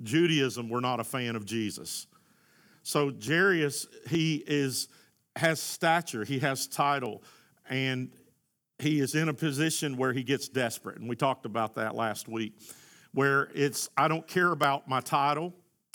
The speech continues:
I don't care what people think. I've got a sick child and I need answers." And I've taken her to the doctors, and I've taken her everywhere else,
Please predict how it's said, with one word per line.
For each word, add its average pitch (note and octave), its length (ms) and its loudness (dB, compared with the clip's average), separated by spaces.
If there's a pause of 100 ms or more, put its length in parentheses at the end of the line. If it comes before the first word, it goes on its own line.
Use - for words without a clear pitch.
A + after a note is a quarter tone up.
I C3+ 100 4
don't C3+ 160 -2
care D3 200 2
what C#3 180 -2
people B2+ 260 -2
think. C#3+ 520 -2 (720)
I've C#3+ 180 6
got C#3+ 220 2
a - 20 -4
sick - 320 -2
child C#3+ 460 2
and A#2+ 160 -2
I F3 80 2
need B2+ 200 -2
answers." B2 760 -6 (800)
And C#3 240 2
I've B2 120 2
taken E3 460 0
her C#3 220 0
to D3 140 0
the A#2 140 -4
doctors, D#3 720 0
and A#2+ 160 -2
I've A2+ 100 -4
taken D#3 380 -2
her C3+ 180 0
everywhere C3 540 0
else, C3+ 420 -2